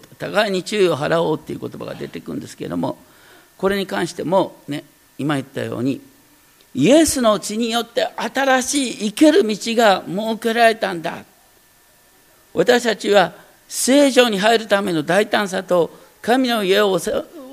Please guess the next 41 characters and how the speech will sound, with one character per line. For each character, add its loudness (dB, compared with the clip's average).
め -2
る 0
偉 0
大 0
な -2
大 0
祭 -2
司 -8
を -4
持 -2
っ -12
て 0
い 0
る。 0
だ 0
か -4
ら、 -2
イ 4
エ 10
ス 0
の -2
血 -6
に 0
よ 2
っ -2
て -6
っ -8
て -12
い -8
う -8
こ -8
と -8
を -6
言 -10
っ -20
て -20
る -18
ん -20
で -20
す -20
ね。 -20